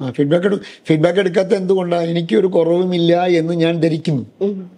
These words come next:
Speaker 1: അപ്പൊ എനിക്കൊരു കുറവില്ലാത്ത സ്ഥലത്ത് നിങ്ങളുടെ അടുത്ത് ഞാൻ എന്തിനാ എടുക്കുന്നത്?
Speaker 2: ഉം.
Speaker 1: പകരം മരിക്കുന്നവരെ എനിക്ക് ഇമ്പ്രൂവ്മെന്റിന്റെ സാധ്യതയുണ്ട്
Speaker 2: ഉം.
Speaker 1: എന്ന് ഞാൻ ചിന്തിക്കാൻ തുടങ്ങിയാൽ ഞാൻ എവിടെ നിന്നെല്ലാം,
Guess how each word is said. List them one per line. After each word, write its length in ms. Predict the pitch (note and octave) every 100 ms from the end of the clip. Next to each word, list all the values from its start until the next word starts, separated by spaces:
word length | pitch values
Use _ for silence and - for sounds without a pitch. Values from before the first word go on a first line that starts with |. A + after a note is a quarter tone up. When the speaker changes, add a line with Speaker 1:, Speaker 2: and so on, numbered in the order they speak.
| _ _ _ _ D#3+
Speaker 1:
അപ്പൊ 120 | E3
എനിക്കൊരു 360 | D#3+ D#3+ F#3
കുറവില്ലാത്ത 400 | F#3 F3+ F#3 F#3+
സ്ഥലത്ത് 180 | F3 F3
നിങ്ങളുടെ 220 | F3+ F3
അടുത്ത് 140 | F3 E3+
ഞാൻ 100 | F3+
എന്തിനാ 160 | F3
എടുക്കുന്നത്? 380 | F3 E3+ F3 B3 - -
Speaker 2:
ഉം. 260 | E3+ E3+ - _ -
Speaker 1:
പകരം 480 | D#3+ D#3+ G#3 E3 G#3 - _ _ _ _ _ _ _ _ _ _ _ -
മരിക്കുന്നവരെ 800 | D#3 F3+ G3 - C4 C4 A3 F#3+
എനിക്ക് 240 | F#3 E3+
ഇമ്പ്രൂവ്മെന്റിന്റെ 720 | F3 F3 D#3+ G#3 G3 F#3 E3+
സാധ്യതയുണ്ട് 640 | E3 D3+ D3 D#3 C3+ G2+ F#2+ -
Speaker 2:
ഉം. 240 | F#3+ F#3 _ _ _ _ _ _ _
Speaker 1:
എന്ന് 420 | E3 F3+ G#3 A#3+ G#3
ഞാൻ 220 | F3+ G3+
ചിന്തിക്കാൻ 440 | F3+ E3+ F3+ F#3+
തുടങ്ങിയാൽ 360 | F3 D#3+ E3 F3
ഞാൻ 320 | D#3+ D#3 F3+
എവിടെ 300 | E3 D#3+ F#3+
നിന്നെല്ലാം, 500 | G3+ G#3+ G3+ G3+ E3+